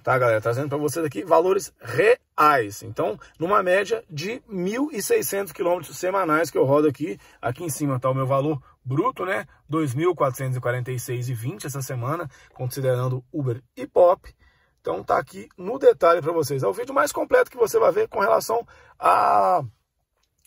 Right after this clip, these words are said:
a ganhos, tá, galera? Costumo mostrar aqui pra vocês aqui tudo na real, como acontece pra mim. Então aqui na Uber, dois mil trezentos e setenta e três e trinta, né? Com aqui, ó,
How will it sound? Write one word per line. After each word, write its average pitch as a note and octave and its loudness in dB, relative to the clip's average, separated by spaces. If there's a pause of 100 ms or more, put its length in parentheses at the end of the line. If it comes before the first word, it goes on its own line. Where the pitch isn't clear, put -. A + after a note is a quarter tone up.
a F#3 4
ganhos, F#3 -2
tá, - 4
galera? C3 2 (160)
Costumo B3 -10
mostrar A#3+ 4
aqui A#3 -2
pra A#3 2
vocês G3+ -2
aqui - -10
tudo C4+ -8
na B3+ 2
real, G#3+ 4 (260)
como G#3 -2
acontece - -2
pra B3+ 2
mim. D#3 -6
Então G#3 -4
aqui A#3 -4
na - 0
Uber, A#3 -2 (320)
dois F#3+ 0
mil G#3+ -8
trezentos E3+ -2
e - -10
setenta D3+ -4
e C#3+ -6
três C#3+ -6
e F3 -12
trinta, E3+ -4
né? F#3+ -2 (340)
Com C#3 -2
aqui, A#2 -4
ó, C3+ -4